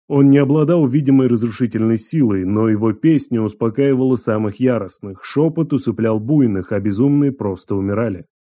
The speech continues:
Говорят, что он не был злом, он был истинной карой небес. Он был расплатой за гордыню смертных, что хотели посягнуть на небесную искру. Даже один его шаг превращал войну в мир.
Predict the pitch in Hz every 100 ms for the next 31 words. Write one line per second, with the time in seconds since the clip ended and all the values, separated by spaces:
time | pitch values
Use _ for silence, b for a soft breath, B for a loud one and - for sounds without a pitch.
0 | - 113 139 160 175 135 - 151 147 147
1 | 139 120 135 117 151 160 92 98 120 107
2 | 98 117 135 - 139 135 - 135 135 123
3 | 113 104 98 101 101 98 107 85 - _
4 | - 156 165 156 165 160 156 - 180 170
5 | 131 117 104 113 113 120 107 135 131 123
6 | - 165 151 107 113 104 - 196 185 139
7 | 151 139 135 123 120 113 147 147 139 120
8 | 110 104 - 113 - 165 135 - 90 85
9 | - 117 113 98 113 104 117 104 107 104
10 | - 135 120 - 120 113 107 101 120 127
11 | 139 135 131 98 90 85 _ 98 90 98
12 | 90